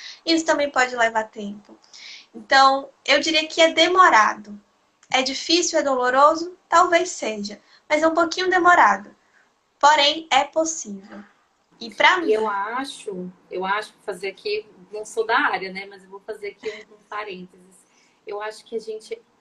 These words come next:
Speaker 2: busca tanto, é, estar, né, né, nesse padrão porque a gente quer ser amado.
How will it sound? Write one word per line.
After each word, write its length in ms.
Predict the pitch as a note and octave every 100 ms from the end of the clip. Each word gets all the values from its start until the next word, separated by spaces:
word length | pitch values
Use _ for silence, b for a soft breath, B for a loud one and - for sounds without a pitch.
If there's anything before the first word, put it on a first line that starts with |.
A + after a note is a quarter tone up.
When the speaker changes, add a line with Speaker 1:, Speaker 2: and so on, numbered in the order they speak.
| _
Speaker 2:
busca 600 | F#3 A3+ A3+ - G#3+ - -
tanto, 480 | A#3 C#4 C#4 A3+ -
é, 600 | G#3 G3+ F#3+ F#3+ F#3 F#3+ -
estar, 540 | G#3+ - G#3 G3+ G3+ F#3+
né, 460 | F#3+ F#3+ F#3 F3+ F3+
né, 380 | F#3 F3+ F3+ - _ -
nesse 300 | F#3+ F#3+ -
padrão 600 | G3+ F#3 G3 G#3+ B3+ A#3 - b b b b b _
porque 220 | - -
a 40 | A3+
gente 200 | A3+ -
quer 120 | B3
ser 140 | - B3
amado. 600 | D4 E4+ E4+ F#4+ G3